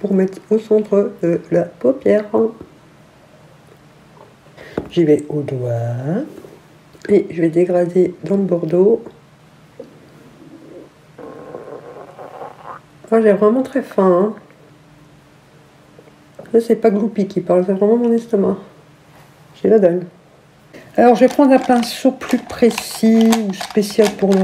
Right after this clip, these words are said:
ras de cils, suivant ce que je trouve, encore une fois, hein. Toujours le bordel, bon, je prends celui-ci. Je prends la teinte Solar encore,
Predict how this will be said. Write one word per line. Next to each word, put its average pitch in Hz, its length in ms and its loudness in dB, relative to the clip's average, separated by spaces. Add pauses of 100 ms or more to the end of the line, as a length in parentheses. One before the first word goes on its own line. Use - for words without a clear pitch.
(100)
ras 202 80 2
de 208 80 -10
cils, 196 560 0
suivant 160 260 0
ce 165 80 -14
que 190 80 0
je 185 60 -4
trouve, 233 240 0
encore 170 220 0
une 175 120 0
fois, 226 220 0
hein. 180 120 2 (1400)
Toujours - 180 0
le 196 60 4
bordel, 190 420 -2
bon, 170 140 -2
je 165 60 -10
prends 190 160 0
celui-ci. 190 720 -2
Je 202 140 4
prends 202 300 2 (240)
la 180 80 6
teinte 170 260 2
Solar 196 460 4
encore, 214 500 2